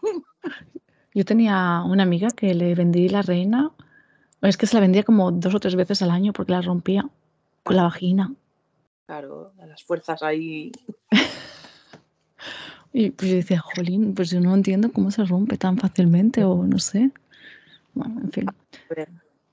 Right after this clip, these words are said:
Speaker 2: los botes que pegaría.
Speaker 1: Sí, supongo que sí, ¿no?
Speaker 2: Hombre,
Speaker 1: Porque es
Speaker 2: claro.
Speaker 1: que, ¿cómo, cómo rompes, cómo rompes un juguete? Porque
Speaker 2: Claro.
Speaker 1: además no sa-, no rompía lo del clítoris, rompía el, donde están
Speaker 2: No.
Speaker 1: las perlas.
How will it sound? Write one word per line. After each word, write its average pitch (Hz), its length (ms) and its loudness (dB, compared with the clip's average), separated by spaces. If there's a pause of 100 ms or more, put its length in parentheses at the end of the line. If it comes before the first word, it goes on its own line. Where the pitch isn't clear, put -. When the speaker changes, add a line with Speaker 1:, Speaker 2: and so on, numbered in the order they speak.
Speaker 2:
los 175 180 -2
botes 170 300 -6
que 160 100 -10
pegaría. 147 520 -10 (840)
Speaker 1:
Sí, 175 300 2 (340)
supongo 190 400 4
que 302 140 2
sí, 220 340 0 (300)
¿no? 190 300 0
Speaker 2:
Hombre, 170 120 -2
Speaker 1:
Porque 196 220 -6
es 190 80 -6
Speaker 2:
claro. 196 180 2
Speaker 1:
que, - 40 -6
¿cómo, 226 200 2
cómo 240 220 8
rompes, 247 440 2 (120)
cómo 214 260 -4
rompes 214 320 -6
un 208 100 -4
juguete? 190 580 -8 (540)
Porque 208 180 0
Speaker 2:
Claro. 185 160 2
Speaker 1:
además 196 60 0
no 262 80 2
sa-, 269 180 -4
no 240 240 4
rompía 262 340 0
lo 202 100 -4
del 180 340 -4
clítoris, 226 560 -6
rompía 196 720 -4
el, 185 180 -8 (300)
donde 202 160 4
están 175 200 0
Speaker 2:
No. 202 60 2
Speaker 1:
las 240 160 -4
perlas. 220 640 -4